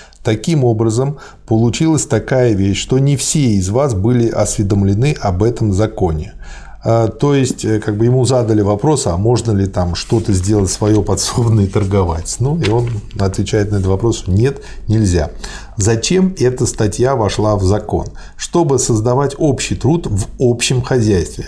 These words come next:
А если снова заводить отдельные огороды, отдельных животных, птиц и так далее, то, пожалуй,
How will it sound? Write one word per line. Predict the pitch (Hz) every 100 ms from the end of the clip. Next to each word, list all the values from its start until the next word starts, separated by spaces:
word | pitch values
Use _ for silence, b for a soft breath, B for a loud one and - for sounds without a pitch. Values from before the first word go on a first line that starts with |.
| -
А | 104
если | 156 156 139
снова | - 156 135
заводить | 107 104 113 120 131
отдельные | 107 101 127 123 104 98
огороды, | 92 107 113 110 92
отдельных | 85 87 123 104 95
животных, | 90 113 104 101 -
птиц | - 104 -
и |
так | 87 90
далее, | 104 156 104
то, | 76 - 120
пожалуй, | 104 92 135 165 113